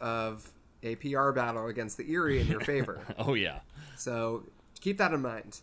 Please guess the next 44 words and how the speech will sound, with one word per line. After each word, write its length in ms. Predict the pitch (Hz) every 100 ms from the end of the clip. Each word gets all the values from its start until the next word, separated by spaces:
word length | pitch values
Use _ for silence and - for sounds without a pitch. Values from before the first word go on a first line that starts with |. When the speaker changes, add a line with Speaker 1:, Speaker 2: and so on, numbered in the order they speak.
| -
Speaker 1:
Especially 400 | - - 226 220
hitting 200 | 196 196
them 120 | 160
early 380 | 143 127 123 120
is, 300 | 110 101 - -
is 200 | 113 107 - - -
usually 400 | 170 214 180 151
pretty 240 | 147 127
easy 340 | 117 113 107 104
as 160 | 95
the 100 | 104
duchy. 440 | 95 95 - - 110 - - - - -
Um, 460 | 117 113 110 113 117 - - - - - - - 139
my 280 | 139 143
suggestion 420 | 165 226 226 208 190
is 140 | 151
hit 120 | 185
them 120 | 196
early 260 | 156 160 160
because 200 | 147 143
that 140 | 135
just 200 | 135 143
helps 240 | 147 139 151
you 80 | 127
out 100 | 98
later 300 | 117 107 117
on. 340 | 139 156 165 - - - - - -
Uh, 380 | 123 117 117 117 - - - -
solo 420 | - 196 185 196
moles 380 | 165 147 156 180
out 140 | 151 139
on 80 |
the 80 | 135
map 340 | 127 123 170 196 - - - -
that 180 | 131 120
kind 120 | 139
of 80 | 131
thing 140 | 143
that 120 | 135 131
we 80 |
were 60 | 131
talking 240 | 151 139
about 100 | 135 110
earlier, 460 | 131 151 165 202